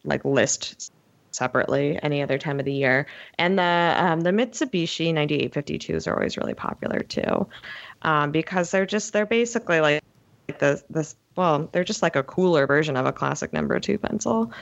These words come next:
Um, and so the older kids tend to like that, that, that it's, that it's not, like, super weird, but it's a little bit different. And the erasers are just kind of nice and spongy. Um, yeah, those are, uh, those are always really popular.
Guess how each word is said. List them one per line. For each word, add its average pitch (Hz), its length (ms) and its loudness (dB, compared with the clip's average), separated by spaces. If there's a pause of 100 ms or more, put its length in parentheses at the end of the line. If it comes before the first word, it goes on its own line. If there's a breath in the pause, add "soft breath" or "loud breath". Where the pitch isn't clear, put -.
(240 loud breath)
Um, 180 240 2
and 185 120 -2
so 175 160 2
the 165 120 2
older 156 260 2
kids - 280 -6
tend 139 180 0
to 135 80 2
like 127 220 2
that, 127 180 0
that, 135 220 0
that 135 100 2
it's, - 420 -4
that 143 160 2
it's - 180 -2
not, 139 240 2
like, 127 200 0
super 135 400 -2
weird, 123 280 2
but 131 120 0
it's 120 160 -2
a 135 60 0
little 135 220 0
bit - 200 -4
different. - 440 0
And 190 140 2
the 202 60 2
erasers 202 440 0
are 156 100 2
just 143 200 -4
kind 143 160 0
of 143 80 0
nice 139 240 0
and - 120 -12
spongy. 143 720 0 (560 loud breath)
Um, 117 600 0 (380)
yeah, 302 220 2
those 285 240 0
are, 311 400 2 (200)
uh, 233 520 4
those 233 240 0
are 277 100 0
always 202 320 2
really 190 240 0
popular. 175 1160 2